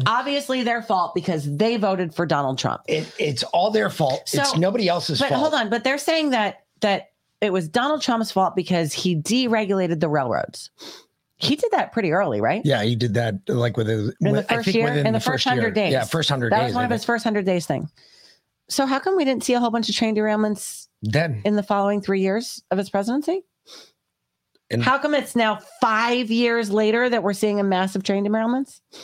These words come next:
Speaker 2: Oh.
Speaker 1: If it was Trump's fault, then why didn't it happen then?
Speaker 2: Well, well, Trump also, he deregulated the railways, but what he did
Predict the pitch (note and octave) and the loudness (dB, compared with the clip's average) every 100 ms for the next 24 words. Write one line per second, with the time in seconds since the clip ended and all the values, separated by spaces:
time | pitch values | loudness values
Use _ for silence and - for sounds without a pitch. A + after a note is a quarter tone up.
0 | - - _ _ _ _ - - F#3+ A3 | -20 -20 _ _ _ _ -18 0 2 4
1 | C#4 D4 D4+ - D#4 D4 - D#4 D#4 A3 | 2 2 -2 -2 -2 -2 0 2 2 0
2 | A3 G#3+ A3 A#3+ A#3 A3 G3 G#3 A3 D4+ | 0 2 2 0 0 0 0 0 0 0
3 | - D3+ _ - - _ D#3+ G#3 - E3+ | -2 -6 _ -20 -20 _ 0 0 2 0
4 | D#3+ - A3+ C4+ - E3+ F#3 F#3 D#3+ - | 2 2 2 0 -2 0 2 2 -2 -2
5 | - D#3+ A#2 G#3+ E3 G3+ B3 F3 C3+ A#2+ | 0 0 2 2 4 2 2 0 0 0
6 | A#2 A#2+ G3+ D#3 A2+ - - E3 - D#3+ | 0 2 2 2 0 -4 0 -2 2 0
7 | D#3 D#3 C3 D#3+ A#3 F3 A#2+ | 0 0 0 2 2 2 -2